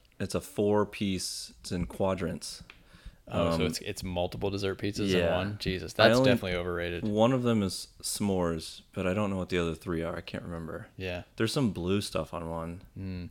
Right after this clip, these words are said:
Speaker 1: so I'm
Speaker 2: By
Speaker 1: not
Speaker 2: the way, I
Speaker 1: sure.
Speaker 2: think s'mores are overrated.
Speaker 1: Hmm.
Speaker 2: Quite overrated.
Speaker 1: I think they're properly rated.
Speaker 2: Hmm.
Speaker 1: I
Speaker 2: I don't know.
Speaker 1: feel they're fine.
Speaker 2: Yeah, no, I mean, they're not even fine. I, I think they're, I think they're just overrated. They're not that good.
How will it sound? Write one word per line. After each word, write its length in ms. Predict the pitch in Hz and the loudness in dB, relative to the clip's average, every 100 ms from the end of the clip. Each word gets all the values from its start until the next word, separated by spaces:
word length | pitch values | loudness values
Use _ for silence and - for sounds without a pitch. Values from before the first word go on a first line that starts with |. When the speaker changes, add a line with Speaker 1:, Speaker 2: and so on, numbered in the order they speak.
| - | -10
Speaker 1:
so 100 | - | -2
I'm 40 | |
Speaker 2:
By 100 | 95 | 8
Speaker 1:
not 40 | 151 | 8
Speaker 2:
the 80 | 120 | 10
way, 140 | 104 | 8
I 60 | 98 | 6
Speaker 1:
sure. 80 | |
Speaker 2:
think 140 | 151 110 | 4 4
s'mores 640 | - - 92 110 101 85 | 4 4 2 2 2 0
are 140 | 71 80 | -4 -4
overrated. 600 | 82 78 65 71 65 - - - - _ - _ - _ _ - - - _ - _ _ - 110 | -4 -2 -4 -4 -8 -10 -20 -20 -20 _ -20 _ -20 _ _ -20 -20 -20 _ -20 _ _ -8 -2
Speaker 1:
Hmm. 240 | 95 82 | 0 -2
Speaker 2:
Quite 340 | 82 101 95 | 0 2 2
overrated. 540 | - 85 78 73 73 - - | -2 -6 -6 -8 -8 -12 -6
Speaker 1:
I 60 | 139 | -4
think 140 | 185 | -2
they're 120 | 277 | -4
properly 540 | - 98 92 104 92 87 | -6 -4 -2 0 -2 -2
rated. 500 | 85 82 76 67 57 - | -2 -2 -2 -4 -8 -10
Speaker 2:
Hmm. 420 | 98 92 87 85 85 - - _ _ | -6 -6 -6 -8 -12 -16 -20 _ _
Speaker 1:
I 60 | 104 | -2
Speaker 2:
I 20 | |
don't 80 | 104 | 2
know. 540 | 92 139 131 120 117 | 4 4 4 2 0
Speaker 1:
feel 80 | 113 - - - - - - - - - | -4 -12 -20 -20 -20 -20 -20 -20 -16 -12
they're 300 | 107 110 107 | -4 0 0
fine. 500 | - 82 65 64 127 - - - - - 139 107 104 | 0 -2 -2 -4 -8 -14 -20 -20 -20 -16 -14 -14 -10
Speaker 2:
Yeah, 320 | 98 90 98 | -8 -8 -4
no, 220 | 98 104 | 0 2
I 120 | 87 | 2
mean, 160 | 113 110 | 2 2
they're 100 | 120 | 4
not 140 | 135 | 2
even 180 | 120 90 | 0 -2
fine. 420 | - - 90 80 | -6 -2 -2 0
I, 220 | 87 - 95 | -2 -4 -4
I 20 | |
think 220 | - 98 | -4 -6
they're, 200 | 87 82 - | -6 -8 -6
I 60 | 95 | -8
think 180 | 95 90 | -6 -8
they're 120 | 80 | -10
just 140 | - - | -8 -8
overrated. 540 | 80 67 76 73 71 | -8 -8 -6 -6 2
They're 120 | 95 | 2
not 160 | 104 101 | 2 0
that 180 | 82 - | -4 -6
good. 200 | 64 | -10